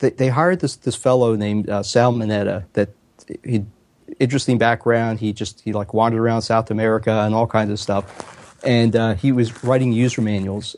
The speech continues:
And, uh, ultimately, they came up with this really neat manual. If you look, um, online, if you do a Google search for, uh, the territorial imperatives of the trumpeter swan, I know that sounds odd, you'll find a great discussion about Franklin user manuals.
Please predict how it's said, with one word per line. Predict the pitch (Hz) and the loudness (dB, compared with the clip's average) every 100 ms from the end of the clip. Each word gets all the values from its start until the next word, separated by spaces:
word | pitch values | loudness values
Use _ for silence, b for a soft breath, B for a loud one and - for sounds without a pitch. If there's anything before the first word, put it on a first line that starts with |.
| - | -4
And, | 113 110 107 | -2 0 2
uh, | 110 107 101 - _ | 2 2 0 -4 _
ultimately, | 135 139 139 127 113 | -2 0 -4 0 0
they | 101 | 0
came | 95 | 0
up | 120 | -2
with | |
this | 107 - | -4 -2
really | 131 135 | 0 2
neat | 117 117 107 | 2 0 0
manual. | 110 110 98 98 b b b b b | 0 0 -2 -4 b b b b b
If | 127 - | -4 0
you | 143 | 2
look, | 180 - - - | 0 -2 -14 -4
um, | 98 120 113 113 - _ _ | 0 4 4 2 -4 _ _
online, | 127 131 127 117 | 0 2 4 2
if | 95 | 0
you | 104 | 0
do | 127 | 0
a | 120 | 2
Google | 127 127 | 2 0
search | 123 - 113 110 | -2 2 0 0
for, | - 117 110 113 110 107 - | -2 2 4 4 2 0 -4
uh, | 104 101 | -4 -4
the | 101 | -6
territorial | - 127 143 - 139 127 127 127 | 0 2 2 0 0 2 2 0
imperatives | 113 101 120 120 117 120 117 | -4 -2 2 2 2 0 -2
of | - 110 | -4 -4
the | |
trumpeter | 104 - 117 113 110 | -2 0 0 0 -4
swan, | - 104 98 95 95 - | -4 -4 -2 -2 -6 -8
I | 107 | -4
know | 101 | -2
that | 101 | 0
sounds | - 104 104 | 2 2 4
odd, | 113 101 101 B B B B B B - - | 2 0 -2 B B B B B B -16 -2
you'll | 117 110 | 0 2
find | - 117 113 104 | 2 4 4 0
a | 117 | -4
great | 98 120 117 - | 0 0 0 -4
discussion | 117 - 117 - 113 | -6 0 0 0 -4
about | 107 107 | -2 -2
Franklin | - 117 113 110 98 110 | 0 0 0 -2 -2 0
user | 110 107 | 0 0
manuals. | 98 95 95 92 - | -2 -2 -2 -4 -6